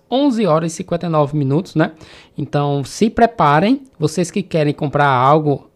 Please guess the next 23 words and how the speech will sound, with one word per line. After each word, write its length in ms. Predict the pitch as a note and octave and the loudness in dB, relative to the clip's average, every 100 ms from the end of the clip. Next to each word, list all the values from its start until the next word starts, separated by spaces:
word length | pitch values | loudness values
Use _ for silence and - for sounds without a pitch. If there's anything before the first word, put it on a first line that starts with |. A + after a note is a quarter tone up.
| - | -2
antes 380 | F#3 A3 A3 | 2 2 0
dessa 340 | D3 D3 - D3+ | -2 -2 -2 -4
data, 440 | B2 A#2 A#2 - - | -2 -4 -4 -8 -2
aproveitem, 840 | E3+ E3+ G3 C#3 B2+ A#2+ C3+ E3 - - _ - | -2 0 -2 -2 -2 -2 -4 -8 -10 -20 _ -4
porque 320 | C#3+ - D3 | -4 0 -2
a 120 | C3+ | 0
partir 320 | - C#3 - | -2 -2 -2
do 100 | G3 | -2
dia 180 | F#3+ F3 | 0 0
vinte 340 | C#3 F#3 A#3+ | 2 -2 -2
e 40 | B3 | -4
sete, 560 | - D#3 D3+ D#3 - - | -2 0 0 0 -8 -2
a 200 | F3 G#3 | 0 2
tendência 480 | A3+ E3 D#3 D3+ | 0 0 0 -2
é 40 | D3+ | -6
que 120 | G#3 | -4
o 40 | |
AliExpress, 580 | F3+ F#3 - D3 C3+ C#3+ | -2 -2 -6 -2 -2 -2
na 180 | D#3 C#3 | -4 -4
virada 480 | C#3 G#3+ D#3+ D#3 D#3 | -2 0 2 2 0
do 160 | G#3 | -2
dia, 380 | B3+ G#3 E3 F3 E3+ _ - _ - | -4 -4 -2 -4 -6 _ -20 _ -12
já 340 | - G3+ G3 | 2 4 4